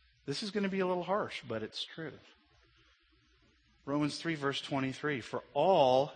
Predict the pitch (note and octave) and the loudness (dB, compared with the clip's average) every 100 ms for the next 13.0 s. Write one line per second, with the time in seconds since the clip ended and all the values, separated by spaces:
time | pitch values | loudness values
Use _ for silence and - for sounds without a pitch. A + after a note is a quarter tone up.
0 | - C3+ B2 - - D#3 C#3+ G#2 E2+ - | -6 -6 -4 -6 -2 0 2 0 -6 -14
1 | _ _ _ _ _ B2 B2 - A#2+ - | _ _ _ _ _ -10 -6 -2 -2 -2
2 | B2+ A2+ G#2+ G2 G2+ G2 F#2 G#2+ F#2 D#2+ | -2 -2 -4 -6 -6 -6 -6 -4 -4 -6
3 | - _ _ _ _ _ - - A2+ A2 | -14 _ _ _ _ _ -14 -8 -4 -2
4 | A2+ A#2+ - A2+ E2 - _ - D#3 D3 | -2 -2 -4 -4 -6 -14 _ -6 0 2
5 | C#3 C3 - - - - E3 D#3 D#3+ C#3 | 2 0 -10 -20 -20 -4 -2 0 -2 2
6 | D#3 D3 D3 B2 G2 F2+ - B2+ C3 C#3+ | 4 6 4 4 2 -2 -6 -4 -2 -2
7 | C#3+ B2+ C3 A#2+ C3+ A#2 A2+ A#2+ A#2 F#2 | -2 0 -2 -2 0 2 0 -2 -2 -2
8 | E2 - _ _ _ _ _ _ _ _ | -6 -16 _ _ _ _ _ _ _ _
9 | _ _ _ _ _ _ _ _ _ _ | _ _ _ _ _ _ _ _ _ _
10 | - - - A#2+ B2 B2 C#3+ C#3+ B2+ - | -20 -20 -4 0 2 4 4 4 2 0
11 | E3+ D#3+ - A#2 A#2+ - C3 A2+ G#2+ A2+ | 0 0 -4 -4 -4 -2 -4 -4 -4 -6
12 | G#2+ - A2 A2+ G#2+ B2 C3+ A#2+ G#2+ G2 | -6 -4 -4 -4 -6 -2 -2 -4 -6 -8